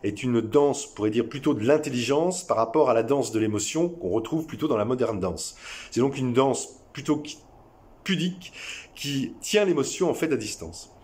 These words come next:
En fait, ce qu'on peut dire, c'est que le traitement du temps est également une spécificité chez Cunningham. À savoir que c'est, ce n'est plus le temps de la musique que l'on suit,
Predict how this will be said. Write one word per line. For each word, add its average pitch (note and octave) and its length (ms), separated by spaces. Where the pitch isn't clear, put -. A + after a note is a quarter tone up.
En A#2 80
fait, G3+ 80
ce G#3 80
qu'on F#3+ 80
peut D#3+ 120
dire, A3 260
c'est C3 140
que B2 40
le D3 80
traitement F3+ 380
du C#3+ 200
temps E3+ 360
est C#3 100
également D3+ 380
une C3+ 100
spécificité - 760
chez E3+ 160
Cunningham. G#2 480
À - 60
savoir G3+ 320
que E3 100
c'est, C#3+ 380
ce B2+ 140
n'est B2+ 80
plus A3 160
le F3 160
temps F#3 160
de D3+ 60
la C#3 80
musique C#3+ 340
que B2+ 100
l'on A2 140
suit, F3+ 540